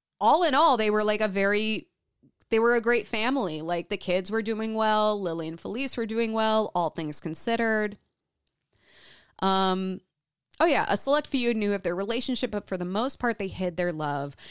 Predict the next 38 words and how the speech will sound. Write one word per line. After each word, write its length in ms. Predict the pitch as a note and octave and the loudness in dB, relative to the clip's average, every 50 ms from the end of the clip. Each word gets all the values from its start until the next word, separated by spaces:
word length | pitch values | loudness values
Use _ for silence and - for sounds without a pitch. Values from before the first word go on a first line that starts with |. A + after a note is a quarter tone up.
| - - - | -14 -6 -2
Not 140 | G#3 G#3 G#3+ | 0 0 0
only 180 | A3 A3 G#3+ | 0 -2 -4
was 140 | G#3 G3+ - | -4 -6 -6
Felice 400 | - G#3 G#3 G3 G3 G3 F#3+ - | -6 -4 -4 -2 -2 -4 -2 -2
at 120 | G3 F3+ - | -2 -2 0
risk 260 | F3 G3 F#3 - - | 0 -2 -2 -2 -2
as 100 | G3 F3 | -4 -4
a 60 | E3+ E3+ | -4 -6
Jewish 460 | D3+ - - G3 G#3 G#3+ G3+ - - | -6 -4 -4 -2 -2 -2 -2 -4 -4
woman, 260 | F#3 F3 F3 E3+ E3+ | -4 -4 -2 -4 -4
but 160 | E3 E3 - | -4 -6 -6
members 380 | E3+ E3+ D#3+ D#3 D#3 F3 F3+ F3+ | -6 -8 -6 -6 -6 -6 -6 -6
of 80 | F#3 | -4
the 120 | E3+ F#3 - - | -4 -4 -4 -4
L 100 | E3+ F3 | -6 -6
G 140 | E3+ F3 | -6 -8
B 160 | E3+ F3 F#3 F3 | -8 -8 -8 -8
T 120 | - F3 | -8 -10
Q 220 | - - - F3+ | -10 -8 -10 -10
plus 260 | F3 - - F#3+ F3+ - | -10 -8 -8 -8 -8 -8
community 400 | - - E3+ F3 E3+ F3 F3 F3 | -8 -8 -6 -6 -4 -4 -4 -4
were 140 | F3 F3 - - | -6 -6 -6 -6
also 420 | E3+ E3 E3 - - F3+ E3+ D#3+ D3 - - | -6 -4 -4 -4 -4 -4 -6 -6 -12 -14 -8
violently 540 | - D3 D#3 F3+ F3+ E3+ D#3 - D3+ D#3 C#3+ | -4 -2 -2 -2 -2 -4 -6 -6 -8 -10 -10
persecuted 580 | - - - C#3+ - - C#3+ - - D3+ D3 C3+ | -10 -10 -12 -10 -10 -10 -12 -8 -8 -8 -6 -6
by 160 | D#3 D3 C3+ | -6 -6 -6
the 80 | D3 | -6
Nazis. 800 | C#3+ C3+ C3 C3 C3 C3+ - - - - F2 - - - - - _ - - - - _ - | -6 -8 -8 -10 -10 -8 -8 -8 -8 -8 -12 -10 -8 -10 -10 -10 _ -18 -20 -20 -20 _ -8
Like, 320 | - E3 D#3+ E3 E3 - - | -6 -4 -4 -4 -6 -8 -12
we, 260 | - F3+ F#3+ F#3 F3+ - | -10 -6 -4 -4 -4 -4
we've 200 | - F#3 F3 - | -4 -6 -6 -4
seen 160 | - F#3+ F#3 | -4 -4 -2
the 120 | F#3 F3+ F3 | 0 -2 -2
imagery 500 | - F3 F3+ F3+ F3+ E3 - F3 F3 E3+ | -2 -2 -2 -2 -4 -4 -4 -4 -4 -4
of 100 | F3 D#3 | -4 -6
the 80 | D#3 D#3 | -6 -10
pink 300 | - - F3+ D#3+ - - | -8 -6 -8 -8 -10 -10
triangles. 1040 | - - C3+ C#3 D3+ D#3 D#3+ E3+ F3+ G#3+ A3 A#3 B3 B3+ C4 B3+ - - - - | -10 -10 -8 -8 -8 -8 -8 -6 -6 -4 -4 -4 -6 -6 -6 -6 -6 -6 -8 -10